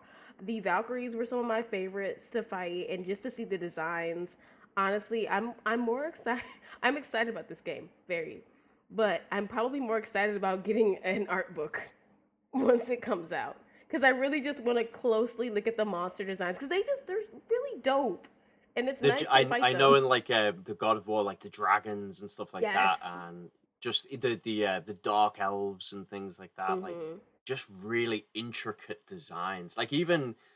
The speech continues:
Speaker 2: one of the things I think still continues to blow me away about that game is just, uh, Jomunda, the, uh, the world serpent.
Speaker 1: Yes.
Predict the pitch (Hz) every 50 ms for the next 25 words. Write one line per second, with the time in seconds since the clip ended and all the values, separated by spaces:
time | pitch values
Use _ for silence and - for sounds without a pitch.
0 | _ _ _ _ 120 131 147 160 156 151 151 151 147 135 - - 110 104 - -
1 | 120 107 - - - - - _ - 120 120 113 - - 110 107 - 110 107 107
2 | 104 98 - 101 - 98 98 95 98 95 87 90 90 90 87 95 90 85 92 90
3 | _ 92 90 90 92 87 _ 87 95 90 - 98 - - 90 92 92 90 90 85
4 | _ _ - 107 95 92 95 98 107 110 104 113 113 110 113 - _ 104 101 92
5 | 95 90 85 82 85 82 _ 90 78 90 98 104 117 117 - - 123 120 123 120
6 | _ 135 135 131 - - _ _ 185 180 165 156 147 170